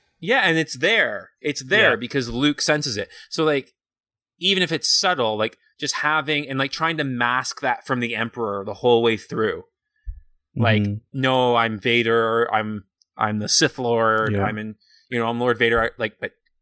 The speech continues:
Speaker 1: constantly, like, on his own time in his chamber,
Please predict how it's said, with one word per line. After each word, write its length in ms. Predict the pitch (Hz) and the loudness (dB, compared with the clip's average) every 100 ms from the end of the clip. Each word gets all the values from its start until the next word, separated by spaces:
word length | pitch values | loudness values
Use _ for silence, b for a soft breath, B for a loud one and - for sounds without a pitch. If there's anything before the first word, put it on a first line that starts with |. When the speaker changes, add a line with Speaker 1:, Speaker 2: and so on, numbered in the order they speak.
| - | -8
Speaker 1:
constantly, 680 | - 131 135 127 135 127 110 | 0 0 0 -2 -2 0 0
like, 160 | 110 - | -2 0
on 120 | 117 | 0
his 120 | 110 - | 0 0
own 240 | 123 127 | 0 0
time 500 | 117 120 120 120 127 | 0 2 2 2 0
in 120 | 123 | -4
his 200 | 110 104 | -8 -8
chamber, 680 | - - 113 117 123 127 135 | -4 0 0 2 2 2 0